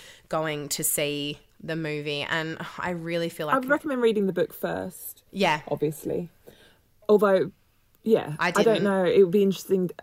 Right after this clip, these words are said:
Speaker 2: our different perspectives on how good the film was because of the book. Obviously, the book was better and there were things that
Speaker 1: Yeah.
Speaker 2: weren't included.
Speaker 1: It was
Speaker 2: But what I
Speaker 1: still
Speaker 2: did find interesting was that she was the, the author, sorry, Leah Purcell,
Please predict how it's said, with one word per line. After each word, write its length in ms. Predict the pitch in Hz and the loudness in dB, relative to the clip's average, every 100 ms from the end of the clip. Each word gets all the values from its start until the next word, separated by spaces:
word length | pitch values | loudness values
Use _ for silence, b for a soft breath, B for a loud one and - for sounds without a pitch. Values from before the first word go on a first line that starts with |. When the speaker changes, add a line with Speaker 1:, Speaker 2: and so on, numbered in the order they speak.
| - - | -6 0
Speaker 2:
our 120 | 190 | 2
different 300 | 185 185 - | 2 -2 -6
perspectives 600 | 160 - - - 165 156 | -6 -4 -4 -2 -4 -2
on 320 | 151 147 156 - _ _ _ _ - | -2 -2 -4 -8 _ _ _ _ -8
how 200 | 175 160 | -2 -2
good 180 | 160 156 | -2 -4
the 80 | 147 | -4
film 320 | 165 156 147 | -2 -2 -2
was 420 | 143 151 - - _ _ _ _ - | -2 -4 -6 -12 _ _ _ _ -8
because 300 | 170 156 156 | -4 -4 -4
of 140 | 151 | -6
the 60 | 147 | -8
book. 320 | 147 78 - | -6 -6 -6
Obviously, 360 | 156 156 - | -6 -6 -6
the 100 | 143 | -6
book 180 | 139 - | -6 -8
was 120 | 143 | -8
better 460 | 135 139 - - 151 - 165 | -8 -10 -10 -8 -8 -10 -8
and 120 | 151 | -8
there 80 | 139 | -6
were 80 | |
things 200 | 151 143 | -6 -4
that 40 | 175 160 156 | -2 -2 -4
Speaker 1:
Yeah. 40 | |
Speaker 2:
weren't 180 | 151 - | -6 -8
included. 580 | 151 151 139 - 160 - B B | -8 -6 -4 -4 -6 -8 B B
Speaker 1:
It 120 | 269 269 | -4 0
was 120 | 240 | 2
Speaker 2:
But 80 | 208 | 4
what 140 | 202 | 4
I 40 | |
Speaker 1:
still 140 | - 226 | 4 2
Speaker 2:
did 80 | - | 2
find 200 | 196 196 | 0 2
interesting 640 | 202 202 - 175 165 175 | 2 -2 -4 0 0 -2
was 180 | 180 180 | -4 -2
that 180 | 180 - | -2 -4
she 640 | - 190 180 170 165 - _ _ - | -2 -2 0 -2 -6 -10 _ _ -8
was 320 | 185 165 160 | -2 -2 -4
the, 400 | - 170 160 160 | -4 -4 -4 -6
the 160 | 165 190 | -2 0
author, 480 | 175 175 - 160 180 | 2 0 -2 -4 -4
sorry, 320 | - 165 160 | -4 -2 0
Leah 220 | 160 160 | 0 -2
Purcell, 520 | 165 160 151 156 160 | -4 -6 -4 -2 -2